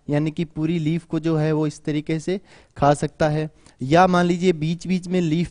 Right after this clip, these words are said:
पे होल बना देता है ऐसे, ठीक है, छेद बना देता है। लेकिन ये जो भी काम कर रहा है, ये कौन, कौन इंसेक्ट कर रहा है, जिसके biting and chewing type के माउथ पार्ट है, ये तो एक चीज़ आपको क्लियर होनी चाहिए। अब देखिए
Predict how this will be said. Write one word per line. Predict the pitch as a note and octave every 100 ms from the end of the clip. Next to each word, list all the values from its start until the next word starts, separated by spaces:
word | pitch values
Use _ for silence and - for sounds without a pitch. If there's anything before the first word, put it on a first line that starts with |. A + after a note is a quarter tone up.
| -
पे | F3
होल | B2+ C#3+ E3
बना | C#3+ A2+
देता | A#2 A2+ A2
है | G#2+
ऐसे, | - C3 _ _ -
ठीक | A#3+ F3+
है, | - _ _ _ -
छेद | E3 E3+
बना | D3+ C3+
देता | B2 B2 C3+
है। | B2 - _ _ -
लेकिन | D#3+ G#3
ये | G3+ A3
जो | E3+ F#3
भी | G3+ A3
काम | F#3+ F3+ F3
कर | D3+
रहा | C#3
है, | C#3+
ये | D#3
कौन, | - E3 F3+ - - -
कौन | E3+ F#3+
इंसेक्ट | F#3 E3 E3+ E3
कर | E3+
रहा | D#3+ E3
है, | E3
जिसके | C#3+ D#3 - E3+
biting | C#3 C#3 C#3 D3 D3
and | F3 C4 - _ _ _ _ -
chewing | D#3 D#3 D3+
type | D3+
के | D3 C#3
माउथ | C3 B2+
पार्ट | B2+ A#2 A#2+
है, | A#2+
ये | C#3+ F3
तो | F#3
एक | F3 E3
चीज़ | - E3
आपको | D#3 D#3 D#3+
क्लियर | D#3 D3+
होनी | B2+ A#2 A2
चाहिए। | A2+ G#2+ A#2+ _ _ - _ -
अब | E3+
देखिए | F#3+ F#3 G#3